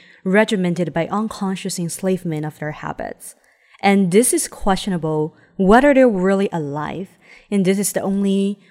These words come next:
when they're separated by quarantine from their friends, lovers, families.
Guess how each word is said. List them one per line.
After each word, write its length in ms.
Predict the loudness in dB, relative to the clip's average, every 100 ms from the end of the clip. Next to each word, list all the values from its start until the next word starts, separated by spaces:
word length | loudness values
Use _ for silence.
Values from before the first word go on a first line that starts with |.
| -6
when 200 | -2 0
they're 220 | 2 0
separated 580 | 0 -4 -6 -2 -2 -2
by 120 | -4
quarantine 640 | -6 -4 -4 -4 -4 -6 -6
from 200 | -6 -8
their 140 | -10
friends, 540 | -12 -4 0 0 -2 -2
lovers, 580 | 0 0 0 -4 -4 -6
families. 720 | -4 -2 -2 -2 -2 -4